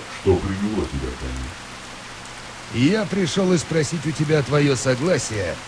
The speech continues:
Speaker 2: на посвящение меня в адепты Круга Хранителей, мастер.
Speaker 1: Тогда ты, наверное, знаешь, что прежде чем получить его,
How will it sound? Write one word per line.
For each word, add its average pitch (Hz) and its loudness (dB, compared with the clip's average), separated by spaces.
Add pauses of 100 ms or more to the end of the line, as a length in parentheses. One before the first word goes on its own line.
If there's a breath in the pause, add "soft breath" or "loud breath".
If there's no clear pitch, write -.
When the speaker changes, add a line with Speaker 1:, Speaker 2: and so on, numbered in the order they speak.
(200)
Speaker 2:
на 117 4
посвящение 131 2
меня 147 6
в 131 2
адепты 131 2
Круга 135 0
Хранителей, 127 2
мастер. 87 -6 (960)
Speaker 1:
Тогда 76 2
ты, 80 2
наверное, 80 4 (100)
знаешь, 95 -2 (320)
что 76 -6 (140)
прежде 73 0
чем 71 -2
получить 78 -2
его, 62 -6